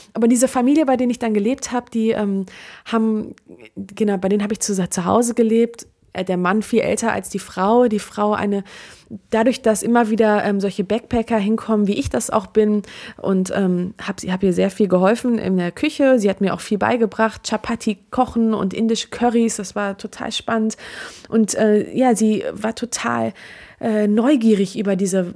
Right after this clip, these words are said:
über die Welt, die es da draußen gibt und die Sprachen. Ähm, sie hatte so viele Sprachen neu kennengelernt und möchte doch auch so gerne mal raus. Und, und das ist das, das ist das Negative daran. Also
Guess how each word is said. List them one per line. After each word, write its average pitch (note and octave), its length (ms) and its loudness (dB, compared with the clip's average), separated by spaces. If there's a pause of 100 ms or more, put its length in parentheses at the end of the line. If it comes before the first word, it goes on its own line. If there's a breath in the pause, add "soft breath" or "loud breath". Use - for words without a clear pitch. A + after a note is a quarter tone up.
(100)
über F#3+ 120 -4
die F#3 160 -4
Welt, B3 220 2
die A3 60 -6
es - 80 -6
da G3 120 -6
draußen F#3+ 420 -2
gibt A#3 300 -4
und F3+ 140 -4
die F3+ 80 -2
Sprachen. A3 920 0
Ähm, F#3 380 0
sie E3+ 140 -8
hatte G3 180 -2
so G3 100 0
viele G#3 200 0
Sprachen A#3 420 -2
neu G3+ 160 2
kennengelernt G3+ 680 0
und F#3 280 -4
möchte A#3 220 -2
doch G#3+ 140 -2
auch B3 140 0
so A#3 120 -2
gerne A3 260 2
mal G#3 120 2
raus. G3+ 400 2
Und, F#3+ 180 0 (800 loud breath)
und G#3 80 0
das G#3 140 0
ist A3+ 180 -4
das, A#3 200 0 (420 loud breath)
das A3+ 140 0
ist B3+ 120 0
das B3+ 120 4
Negative A#3+ 480 4
daran. F#3 380 0
Also G3 340 2